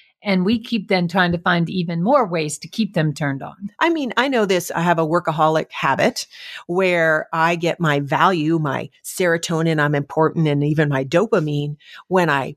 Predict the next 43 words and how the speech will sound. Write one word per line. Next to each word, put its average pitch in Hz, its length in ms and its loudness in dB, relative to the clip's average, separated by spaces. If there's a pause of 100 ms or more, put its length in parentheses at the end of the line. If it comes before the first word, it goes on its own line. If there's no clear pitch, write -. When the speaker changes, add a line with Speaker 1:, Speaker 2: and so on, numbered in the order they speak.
(120)
Speaker 2:
work 180 340 4
hard 196 540 2
and 135 140 -6
I 135 180 -10 (480)
accomplish 214 380 4
a 202 60 2
goal. 170 480 0 (280)
And 190 140 2
so 190 480 2
when 190 220 0
I 208 160 4
don't 285 240 -2
know 196 120 2
what 202 180 2
to 196 60 -4
do 180 220 2
or 180 160 0
when 160 140 0
I'm 165 180 2
uncomfortable, 165 580 0 (280)
I 170 140 2 (100)
open 165 200 0
my 151 120 2
computer. 247 400 0
What 147 160 0
can 156 120 -2
I 156 100 2
do? 160 360 -2 (160)
Like, 165 160 4
Speaker 1:
Mm-hmm. 175 320 -2
Speaker 2:
and 233 140 2
so 311 80 -4
that 381 180 2
may 370 140 2
seem 285 280 -2
like, 226 240 2
"Oh, 294 160 -2
isn't 208 240 0
that 185 200 2
healthy?" 233 460 -2 (580)
But 240 120 2
it's 233 160 0
an 220 120 0